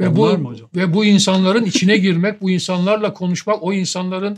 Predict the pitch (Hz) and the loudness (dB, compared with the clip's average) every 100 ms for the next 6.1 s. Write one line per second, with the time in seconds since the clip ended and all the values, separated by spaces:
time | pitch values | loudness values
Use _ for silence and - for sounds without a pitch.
0 | - 185 190 233 196 247 190 147 92 - | -4 0 2 4 4 4 4 0 -4 -12
1 | 110 - 127 208 302 208 - - 143 170 | -20 -10 -2 2 2 2 -4 -4 0 2
2 | 240 - 196 202 202 139 113 98 101 95 | 0 0 0 0 0 -4 -6 -12 -16 -20
3 | _ _ 156 285 254 277 254 220 202 196 | _ _ 2 4 4 4 4 4 4 4
4 | 190 175 170 175 - 160 151 180 247 247 | 0 0 0 0 0 0 0 -2 -4 0
5 | 196 151 151 135 131 123 117 - 196 285 | 0 2 0 -2 -4 -8 -12 -8 -6 -6